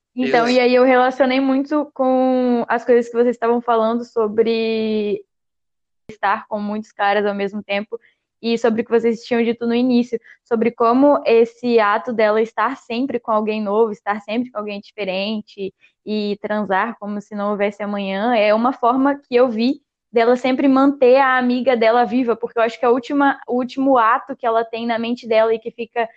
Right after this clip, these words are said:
Speaker 1: é, passando um momento inteiro nas memórias dela e que a gente consegue ver, é... Aí eu vou falar um spoiler, né? Não podia falar sobre isso.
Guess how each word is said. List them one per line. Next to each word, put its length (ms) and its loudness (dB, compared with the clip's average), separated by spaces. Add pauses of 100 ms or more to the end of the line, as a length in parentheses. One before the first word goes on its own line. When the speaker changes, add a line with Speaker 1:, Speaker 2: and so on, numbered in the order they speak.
(280)
Speaker 1:
é, 460 4 (100)
passando 500 0 (340)
um 60 0
momento 440 2 (120)
inteiro 440 4
nas 320 2
memórias 520 2
dela 480 2
e 100 0
que 80 -6
a 60 0
gente 200 -4
consegue 480 -2
ver, 380 0 (380)
é... 760 2
Aí 180 2
eu 60 2
vou 100 -2
falar 240 -2
um 60 -4
spoiler, 420 -4
né? 120 -4
Não 120 -6
podia 280 -6
falar 240 -6
sobre 340 -14
isso. 80 -18